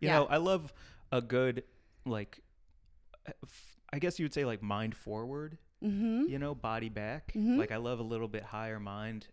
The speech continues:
Speaker 1: and then my body is, like, kinda hits you at the end, but it's a little more low key.
Speaker 2: Mm-hmm.
Speaker 1: Like, that's my ideal hybrid.
Speaker 2: Yeah.
Speaker 1: And all of these were so top notch. It was hard to judge, but I think I did a really honest and true job. I just felt so great with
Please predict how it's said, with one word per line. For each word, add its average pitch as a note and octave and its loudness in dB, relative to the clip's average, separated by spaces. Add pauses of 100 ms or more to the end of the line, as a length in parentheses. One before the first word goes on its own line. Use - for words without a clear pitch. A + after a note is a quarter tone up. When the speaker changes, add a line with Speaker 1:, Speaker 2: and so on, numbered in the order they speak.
Speaker 1:
and G#2+ -14
then G#2 -8
my G2 -10
body G2+ -8
is, F#2+ -12
like, F#2+ -12
kinda G#2 -8
hits G#2 -6
you G#2 -4
at G2 -10
the G2+ -8
end, G2+ -8
but G2 -8
it's F#2+ -12
a F#2+ -14
little G2+ -12
more G2+ -8
low G2 -10
key. G#2+ -10 (100)
Speaker 2:
Mm-hmm. G#3 6
Speaker 1:
Like, - -2
that's G#2+ -4
my G#2+ -4
ideal G2+ -6
hybrid. G#2 -10
Speaker 2:
Yeah. B3 0 (100)
Speaker 1:
And G#2+ -2 (160)
all C3 4
of G2+ 0
these F#2 -8
were G#2 -6
so B2+ 0
top A2 -10
notch. G2 -8 (460)
It - -4
was C3 2
hard C#3+ 2
to D#3+ -2
judge, A#2 0
but A2 -4
I G#2+ -2
think A#2 -4
I A#2 -2
did A2+ -2
a G#2+ 0
really G#2+ -4
honest G#2 -8
and A2 -8
true G#2+ -6
job. G#2 -8 (300)
I B2+ 2
just D3+ -4
felt D3 -6
so B2+ -2
great A2 -6 (300)
with A2+ -6